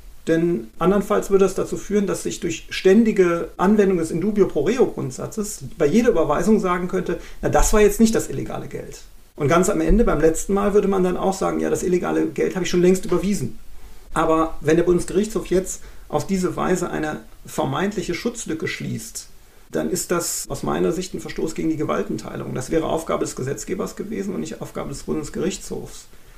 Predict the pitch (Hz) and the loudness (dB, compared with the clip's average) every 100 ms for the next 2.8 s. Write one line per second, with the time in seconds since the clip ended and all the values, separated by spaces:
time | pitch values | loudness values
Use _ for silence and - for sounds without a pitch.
0 | - - 160 170 - 147 135 165 196 170 | -6 2 2 2 0 -2 -2 -2 0 -2
1 | 165 175 180 165 170 - - 156 139 151 | -2 -4 -4 -6 -6 -8 -6 -4 0 0
2 | 160 180 - 170 - - 180 | 0 -4 -6 -6 -4 0 0